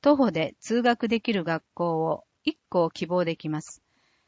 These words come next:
詳しくは実施要領をご覧ください。実施要領の配布場所。市内の公立か私立の幼稚園、保育園、教育総務課。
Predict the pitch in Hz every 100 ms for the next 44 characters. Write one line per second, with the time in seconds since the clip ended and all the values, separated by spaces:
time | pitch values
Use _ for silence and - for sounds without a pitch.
0 | _ _ - 269 320 - 202 170 170 226
1 | - 302 311 320 247 175 160 156 175 190
2 | 196 175 175 - 156 - _ _ _ _
3 | _ _ _ _ _ _ _ _ _ _
4 | _ 190 247 - 320 339 330 214 175 151
5 | 151 214 240 226 202 190 - 170 - _
6 | _ _ _ _ _ _ _ - 302 285
7 | 254 190 160 151 - 240 285 285 269 -
8 | - 240 214 - - - 294 277 - 165
9 | 160 185 220 - 226 180 139 - _ _
10 | - 214 233 - 226 170 170 - _ _
11 | _ - 262 294 285 269 - 233 226 220
12 | - 185